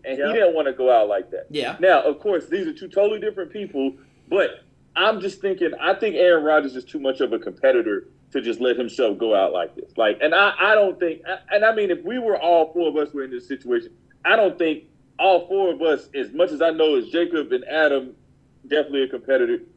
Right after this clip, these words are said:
Speaker 1: Jeeves, I don't know, you might retire. But I know Jacob and Adam wouldn't retire. Like, so I, I know you would say, "Okay, I'd rehab it, and I would find a way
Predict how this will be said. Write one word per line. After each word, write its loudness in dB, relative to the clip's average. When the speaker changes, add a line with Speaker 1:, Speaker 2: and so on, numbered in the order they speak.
Speaker 1:
Jeeves, -8
I 2
don't 2
know, 0
you -4
might 0
retire. -4
But 2
I 4
know 4
Jacob 4
and 2
Adam 4
wouldn't 2
retire. 2
Like, 4
so 0
I, -4
I 0
know 0
you -10
would -6
say, -4
"Okay, -2
I'd -4
rehab 2
it, 0
and -4
I 4
would 0
find -2
a -6
way -2